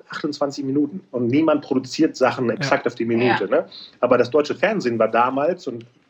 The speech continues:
Speaker 1: manchmal heute auch, ähm, Zeitfüller. Sowas wie, äh, U-S-Serien waren früher nie fünfundvierzig Minuten. Die würden im, im Deutschen runtergeschnippelt, damit die exakt in diese Zeit von
Speaker 2: Mhm.
Speaker 1: einundzwanzig fünfundvierzig, dann war klar, bis zweiundzwanzig dreißig reinpassen.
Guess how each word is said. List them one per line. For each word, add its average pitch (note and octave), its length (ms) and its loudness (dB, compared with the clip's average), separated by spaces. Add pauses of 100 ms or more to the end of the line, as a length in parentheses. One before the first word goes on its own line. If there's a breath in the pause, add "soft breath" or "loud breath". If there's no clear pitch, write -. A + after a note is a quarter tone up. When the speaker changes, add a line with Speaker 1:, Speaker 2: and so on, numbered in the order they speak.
(120)
Speaker 1:
manchmal B2+ 360 -6
heute B2+ 220 0
auch, C#3+ 200 -2 (520 soft breath)
ähm, B2+ 540 -2 (420)
Zeitfüller. - 640 -2 (320)
Sowas C3+ 280 -2
wie, C#3+ 280 0 (840 soft breath)
äh, B2+ 200 2
U-S-Serien C3+ 720 0
waren C3 220 0
früher D3 300 0
nie F3 180 -4
fünfundvierzig D3 520 -4
Minuten. C#3 360 -4
Die G#2 140 -6
würden B2 220 -8
im, B2+ 80 -16
im B2 120 -18
Deutschen B2+ 300 -2
runtergeschnippelt, C3+ 680 -6
damit C3 220 -6
die C3+ 60 -6
exakt D3 360 -4
in C3+ 100 -12
diese A#2+ 280 -16
Zeit C#3+ 340 -2
von B2+ 200 0
Speaker 2:
Mhm. C#3 60 -2
Speaker 1:
einundzwanzig B2 460 -4
fünfundvierzig, C#3 540 -2
dann B2+ 160 -2
war B2+ 80 2
klar, A#2 280 -2
bis A2+ 180 -10
zweiundzwanzig A2+ 440 -4
dreißig A#2 400 0
reinpassen. - 420 -2